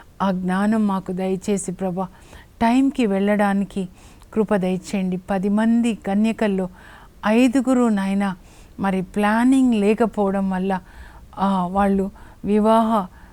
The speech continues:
మహోత్సవంలో పాల్గొనలేకపోయినారు ప్రభా. మేము అలా ఉండొద్దు నాయన. అలాగే హెల్త్ విషయంలో మంచి కేర్ తీసుకునేటట్లుగా, జీవం ఉన్న వాటిని తినేటట్లు, life begets life అంటారు.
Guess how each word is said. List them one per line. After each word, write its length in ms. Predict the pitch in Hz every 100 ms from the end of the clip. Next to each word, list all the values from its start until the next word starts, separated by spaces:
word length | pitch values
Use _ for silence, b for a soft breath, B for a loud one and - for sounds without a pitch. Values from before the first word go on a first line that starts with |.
| b -
మహోత్సవంలో 800 | 202 214 220 220 - 208 202 185
పాల్గొనలేకపోయినారు 1600 | 185 190 208 220 226 220 202 160 196 190 180 190 190 196 185
ప్రభా. 360 | 180 190 180 185 b b b b 202
మేము 220 | 202 196
అలా 300 | 196 208 226
ఉండొద్దు 500 | 226 226 247 208 214
నాయన. 380 | 196 185 185 165 b b b b
అలాగే 340 | 190 196 190 190
హెల్త్ 400 | 190 202 214 240
విషయంలో 580 | 208 196 - 190 185 180 B B B -
మంచి 460 | 214 262 285 -
కేర్ 380 | 240 - 208 202 196
తీసుకునేటట్లుగా, 1000 | 196 - - 190 185 185 180 185 190 190 B B B B 196
జీవం 500 | 185 233 247 254 247
ఉన్న 240 | 247 254
వాటిని 480 | 247 240 247 269 240
తినేటట్లు, 640 | 208 196 190 190 185 190
life 500 | 180 190 202 254 -
begets 640 | 214 220 196 233 240 - 196
life 300 | 190 208 208
అంటారు. 360 | 190 180 185